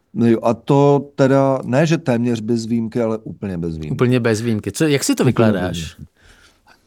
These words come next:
Speaker 1: No, vykládám si to tak, že, eh, samozřejmě ti, kdo, eh, bukovali tady ten program,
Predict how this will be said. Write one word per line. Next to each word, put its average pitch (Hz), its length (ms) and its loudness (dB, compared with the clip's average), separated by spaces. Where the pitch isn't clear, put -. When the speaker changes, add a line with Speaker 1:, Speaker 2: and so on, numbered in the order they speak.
Speaker 1:
No, 127 240 2
vykládám 151 420 4
si 156 100 -4
to 160 120 -6
tak, 135 240 0
že, 139 180 0
eh, 123 600 -4
samozřejmě 127 640 -4
ti, 117 240 4
kdo, 127 560 0
eh, - 40 -14
bukovali 117 720 0
tady 131 180 -8
ten 120 180 -6
program, 113 640 -2